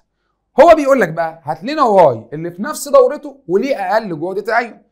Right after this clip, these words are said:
طب ما هو اقل عنصر ليه جهد تأين في اي دورة هي عناصر وان اي لانها الاكبر في نق. فانت دورت في الدورة السادسة على عنصر في وان اي، الدورة السادسة زينون أربعة وخمسين،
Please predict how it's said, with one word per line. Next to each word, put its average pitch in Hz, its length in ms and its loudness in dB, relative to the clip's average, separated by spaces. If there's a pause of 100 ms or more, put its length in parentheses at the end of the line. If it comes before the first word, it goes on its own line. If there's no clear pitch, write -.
(220)
طب 143 140 -2
ما 160 120 -4
هو 160 160 -2
اقل 226 440 0
عنصر 196 420 -2
ليه 208 220 -8
جهد 165 320 0
تأين 175 360 -2
في 151 160 -6
اي 208 140 -4
دورة 226 440 -4
هي 156 140 -6
عناصر 190 360 -4
وان 220 140 -2
اي 214 220 -8
لانها 156 240 -6
الاكبر 202 340 -2
في 240 120 -10
نق. 277 340 -8 (380)
فانت 277 240 -2
دورت 226 420 -2
في 151 80 -14
الدورة 214 300 -2
السادسة 226 400 -8
على 170 160 -2
عنصر 190 320 -8
في - 100 -16
وان 151 140 -6
اي، 127 200 -12
الدورة 151 320 -6
السادسة 156 500 -10
زينون 156 200 -10
أربعة 151 280 0
وخمسين، 143 520 -10